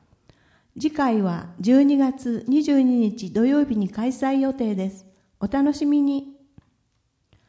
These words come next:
ライマ姉妹都市協会訪問団が来庁しました。播磨町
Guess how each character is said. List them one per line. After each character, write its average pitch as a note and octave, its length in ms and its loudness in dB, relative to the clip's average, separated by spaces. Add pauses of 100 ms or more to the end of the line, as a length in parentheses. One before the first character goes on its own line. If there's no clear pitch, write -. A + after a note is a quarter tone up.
(640)
ラ E4 160 0
イ D#4 80 4
マ A3 180 2
姉 G#3 100 -8
妹 C#4+ 240 2
都 D4 140 2
市 - 120 -8
協 C#4 220 4
会 G#3 320 -4
訪 C4+ 180 2
問 D4+ 280 2
団 G#3 240 -2
が F3 240 -6
来 B3+ 240 -2
庁 C#4 220 0
し C#4 100 -4
ま A#3+ 160 -2
し A#3 140 -16
た。 F#3 180 -12 (1200)
播 C#4+ 160 2
磨 C#4+ 180 2
町 G3+ 320 2